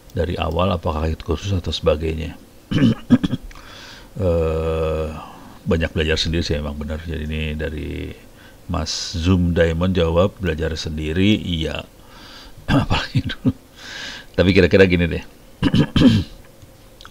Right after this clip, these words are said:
Ya, sempet lah ikut kursus dikit-dikit sih, pernah juga sih. Cuman nggak nolong banyak,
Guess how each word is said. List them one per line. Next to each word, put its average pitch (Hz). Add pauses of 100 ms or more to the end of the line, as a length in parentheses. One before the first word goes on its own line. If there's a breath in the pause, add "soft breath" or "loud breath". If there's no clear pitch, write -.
(420 loud breath)
Ya, 90
sempet 85
lah 87
ikut -
kursus -
dikit-dikit 76
sih, -
pernah 80
juga 87
sih. 85
Cuman 90
nggak 78
nolong 82
banyak, 85